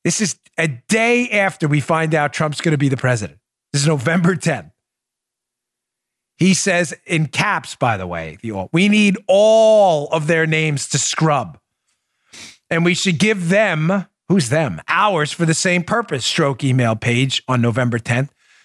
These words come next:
citing a Daily Beast article about Manafort. Talking about Andy McCabe here, it goes on.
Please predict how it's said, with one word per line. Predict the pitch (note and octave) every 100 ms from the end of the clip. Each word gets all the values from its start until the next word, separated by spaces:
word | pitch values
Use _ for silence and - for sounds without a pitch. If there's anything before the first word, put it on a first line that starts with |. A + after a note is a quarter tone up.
| -
citing | - F3+ F#3 F#3 E3
a |
Daily | C3 F3 F#3+ F3+
Beast | D3+ G3 G#3 E3+
article | B2+ A#2+ B2 C3
about | B2 E3
Manafort. | F3+ G3+ G3+ - G#2 C#2 _ _ _ _ _ _ _ _ _ _ _ _ _ _ _ _ _ _
Talking | D3+ C#3+ D#3
about | C#3+ D3
Andy | D#3 D#3 D#3+
McCabe | D#3 F#3+ F#3 C#3
here, | A#2
it | F#2+
goes | C3+ B2
on. | D3 A#2+